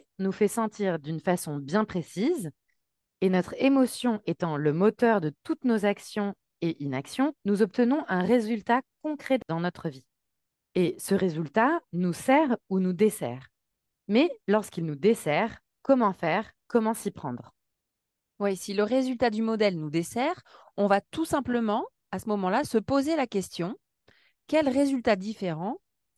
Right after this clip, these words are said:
Speaker 2: ai-je envie de créer dans ma vie ? » Ou bien, « Qu'est-ce que je veux créer concrètement dans ma vie ? » Et vous allez donc noter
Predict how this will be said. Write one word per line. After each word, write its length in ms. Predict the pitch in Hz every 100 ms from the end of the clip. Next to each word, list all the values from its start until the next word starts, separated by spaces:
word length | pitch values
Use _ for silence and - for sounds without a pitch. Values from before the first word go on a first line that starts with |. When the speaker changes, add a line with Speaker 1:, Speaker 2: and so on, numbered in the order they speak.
| -
Speaker 2:
ai-je 240 | 262 226
envie 340 | 190 180 233 -
de 120 | 208
créer 360 | 190 - 240 277
dans 120 | 226
ma 140 | 214
vie ? » 260 | 202 175 - _ _ _ _ _ -
Ou 80 |
bien, « 380 | 190 170 220 330 - _ _ _
Qu'est-ce 280 | 294 320 -
que 140 | 254
je 100 | 220
veux 240 | 214 226 302
créer 480 | - 240 226 320 -
concrètement 840 | - 403 - 226 - 196 196 277 _ -
dans 180 | 208
ma 140 | 202 185
vie ? » 320 | 170 - _ _ _ _ _ _
Et 120 | 240
vous 160 | 254 277
allez 180 | 285 285
donc 280 | 240 220 - _
noter 580 | 202 254 320 - 196 320